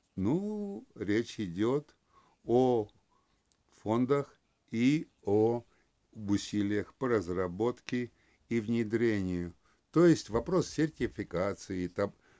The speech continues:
для таможенной очистки, вопрос выдачи соответствующих удостоверений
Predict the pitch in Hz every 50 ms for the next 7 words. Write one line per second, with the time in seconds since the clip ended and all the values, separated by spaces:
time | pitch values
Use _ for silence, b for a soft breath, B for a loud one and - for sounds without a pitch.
0 | b b 101 101 110 113 110 110 107 104 101 101 87 90 101 101 98 95 92 90
1 | - - - 95 87 - - _ - 92 90 101 107 104 - 135 147 156 143 -
2 | - - - _ b b b b b b b b b _ _ _ _ _ _ _
3 | _ _ _ _ _ _ _ _ _ _ - 90 104 127 135 110 123 98 - -
4 | - 104 90 - 110 104 85 - 98 104 92 - - - 92 90 90 85 - -
5 | 90 87 - - 90 80 90 87 - _ - 95 92 95 101 127 143 151 135 120
6 | 101 85 78